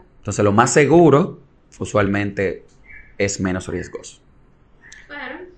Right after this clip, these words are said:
Speaker 1: Sí, pero por
Speaker 2: tiene
Speaker 1: ejemplo,
Speaker 2: menos ganancia.
Speaker 1: sí, pero por ejemplo, para que Hacienda deje de pagarte tu dinero que tú invertiste en un bono de Hacienda,
Speaker 2: Ujú.
Speaker 1: tiene que quebrar el gobierno. Para que el Banco Central deje de pagarte lo, los rendimientos de un certificado del Banco Central, tiene que quebrar el Banco Central.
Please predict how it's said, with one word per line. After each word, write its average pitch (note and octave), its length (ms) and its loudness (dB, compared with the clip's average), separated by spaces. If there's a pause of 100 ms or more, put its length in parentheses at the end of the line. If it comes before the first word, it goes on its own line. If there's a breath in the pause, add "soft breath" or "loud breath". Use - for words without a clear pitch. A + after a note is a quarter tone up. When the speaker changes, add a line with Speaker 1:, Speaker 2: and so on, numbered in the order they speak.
(120)
Speaker 1:
Sí, D3+ 160 2
pero A#2 180 0
por A#2 120 2
Speaker 2:
tiene C3+ 120 0
Speaker 1:
ejemplo, B2+ 200 0
Speaker 2:
menos - 200 -8
ganancia. - 420 -12
Speaker 1:
sí, D#3 160 4
pero - 180 4
por C#3 80 4
ejemplo, C#3+ 240 0
para B2 340 2
que A#2+ 460 2 (160)
Hacienda D#3+ 600 2
deje D#3+ 160 2
de D#3+ 100 4
pagarte C3 480 2
tu B2 240 -4
dinero A2 400 2
que G#2 120 -2
tú A2+ 420 -4
invertiste G2+ 520 -4
en E2+ 80 -6
un G2 160 -4
bono F#2+ 220 0
de F#2+ 80 -2
Hacienda, E2 500 -10
Speaker 2:
Ujú. - 220 -20
Speaker 1:
tiene A2 160 0
que G#2+ 100 0
quebrar G#2 340 2
el G2+ 120 2
gobierno. E2 500 -4 (1000 soft breath)
Para G2 100 -2
que A2 80 0
el G#2+ 60 2
Banco A2+ 260 2
Central A2+ 500 2
deje C#3+ 120 2
de D3+ 80 -2
pagarte B2 380 2
lo, G2+ 400 0
los F#2+ 200 -4
rendimientos G2 500 -4
de G#2 40 -2
un G2+ 60 -4
certificado G#2 440 -4
del G2+ 100 -2
Banco G#2 160 -6
Central, G#2+ 320 -4
tiene F#2+ 180 -6
que F#2 80 -10
quebrar F2+ 320 -4
el E2+ 60 -8
Banco E2 220 -12
Central. - 380 -14